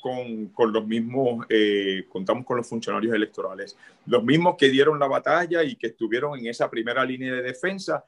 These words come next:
durante los casi setenta días que estuvimos prácticamente acampando en el Coliseo Roberto Clemente. Política aparte, ¿verdad? Y expresiones políticas, eh, a un lado, este proceso nunca debió haberse dilatado ni nunca debió haber tomado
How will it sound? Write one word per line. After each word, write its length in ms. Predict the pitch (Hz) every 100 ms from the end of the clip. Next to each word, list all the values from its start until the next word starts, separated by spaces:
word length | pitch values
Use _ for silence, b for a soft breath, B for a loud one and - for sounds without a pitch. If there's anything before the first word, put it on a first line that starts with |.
| b b _
durante 500 | 117 123 110 - 110
los 260 | 104 -
casi 500 | - 147 151 - 170
setenta 960 | - - 117 107 - 131 156 160 - 139
días 420 | 135 175 160 -
que 100 | -
estuvimos 540 | 110 113 107 117 135 131 -
prácticamente 580 | 120 120 135 131 123 131
acampando 480 | 120 117 117 127 127
en 80 |
el 80 | 104
Coliseo 380 | - 98 - 101
Roberto 300 | 113 107 117
Clemente. 480 | 113 104 98 92 92 _ b b _
Política 680 | - 127 147 175 170 165 165
aparte, 480 | 120 127 147 202 175
¿verdad? 380 | 139 127 170 180 _ _
Y 80 | 113
expresiones 640 | - 107 - 120 139 139
políticas, 800 | - 117 131 151 135 127 127 -
eh, 500 | 113 104 101 101 101 -
a 100 | 120
un 160 | 147
lado, 440 | 175 175 139 139 _ _ _ -
este 220 | 139 175
proceso 420 | 170 156 170 165
nunca 420 | 135 135 147 143 135
debió 380 | 117 110 120
haberse 540 | 127 127 117 - 120 113
dilatado 600 | 117 113 113 131 139 131
ni 200 | 110 104
nunca 360 | 127 185 185 123
debió 220 | 120 120
haber 220 | 131 131
tomado 560 | - 123 131 139 135